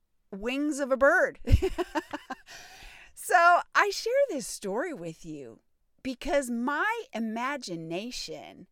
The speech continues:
made up that whole scenario. I saw something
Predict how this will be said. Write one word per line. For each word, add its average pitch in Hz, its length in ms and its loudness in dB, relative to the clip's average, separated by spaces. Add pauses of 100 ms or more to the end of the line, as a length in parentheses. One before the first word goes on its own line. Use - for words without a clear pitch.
(400)
made 285 320 -4
up 294 200 -6
that 233 240 -8
whole 233 160 -8
scenario. 269 640 -12 (1040)
I 294 400 2 (460)
saw - 420 -4
something 175 760 -10